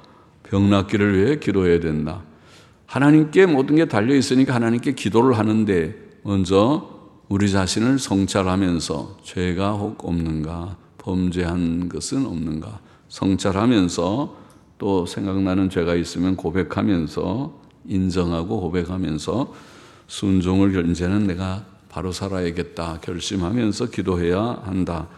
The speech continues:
야고보서 오 장의 내용이 그런 뜻이라고 보고 또 비상한 경우에는 금식 기도할 수 있다. 그까지 지난번에 생각했죠. 그러나 우리 앞에서 제가 그 전에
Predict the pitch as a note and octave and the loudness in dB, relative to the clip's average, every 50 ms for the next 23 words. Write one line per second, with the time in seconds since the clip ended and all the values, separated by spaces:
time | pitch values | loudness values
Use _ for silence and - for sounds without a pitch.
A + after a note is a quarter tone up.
0 | - - _ - G2+ G2 F2 F2 F#2 G2 G2 F#2+ F#2 - G#2+ F#2 F2+ F2 F2+ F#2+ | -20 -18 _ -6 -4 -2 -2 0 0 0 0 0 2 2 2 2 2 2 0 0
1 | F2+ F2 F2+ G2 G#2 G2 F2+ F2+ F2 F2+ F#2+ G2 F#2 F#2 - F#2+ F#2 F2+ E2+ - | 2 2 2 2 2 2 2 0 0 2 2 2 0 -2 -4 -4 -2 -2 -2 -2
2 | F#2 F2+ - F2+ E2+ F2 E2+ E2 F2+ F2+ F2 F#2 F2+ D#2 D2 D2+ F2+ B2+ B2+ - | -4 -6 -6 -6 -4 -4 -4 -2 -4 -4 -6 -6 -10 -8 -6 -6 -4 -6 -6 -8
3 | - - - - - - _ _ _ A2+ A2 F#2 - - G#2 F#2 G#2+ G#2+ G#2+ A2+ | -12 -20 -20 -20 -20 -20 _ _ _ 2 2 2 2 0 -2 2 2 4 4 6
4 | A#2+ B2+ A#2+ A2 A2 G#2 A2 A2+ G#2+ G2+ G2 A#2 C#3+ D3+ D3 - G#2+ G2 F#2+ E2 | 6 4 4 4 4 2 4 4 4 2 2 2 0 0 -2 -2 -2 0 0 -2
5 | G2+ F#2+ - G#2 G2 G#2 G2 F#2+ F#2+ F2+ - G2+ F#2+ E2+ - - F2+ E2 D#2+ - | -4 -4 -4 -2 -2 0 0 0 -2 -4 -4 -4 -4 -4 -4 -6 -8 -8 -8 -8
6 | - F#2 F2 - - F2+ E2+ E2+ G2+ A2 G#2 - F#2 F2+ E2 E2+ E2+ F2 F2 F2 | -8 -10 -10 -8 -8 -6 -6 -4 -4 -6 -4 -4 -4 -4 -4 -2 -2 -2 -4 -4
7 | F2 - - F#2 F#2 E2+ E2+ E2+ E2+ E2+ - - A#2 D#3 - - - - - - | -6 -6 -8 -8 -6 -6 -6 -8 -8 -10 -10 -10 -10 -10 -10 -12 -16 -20 -20 -20
8 | - - - - - - - _ _ - A#2+ A#2+ A#2+ A#2 G#2+ G2 F#2 D#2 E2 A2 | -20 -20 -20 -20 -20 -20 -20 _ _ -2 2 4 6 6 6 6 4 2 0 0
9 | A#2+ - C3 B2+ - C#3 C3+ C3 D3 D3 C3 C3 C#3+ D3 D3 D3 - A2 B2 C3 | 0 0 -2 0 2 2 2 2 0 -4 -4 0 0 0 0 0 0 0 0 0
10 | - A#2+ A#2 B2+ B2+ C#3 C3 | 0 0 2 2 2 2 0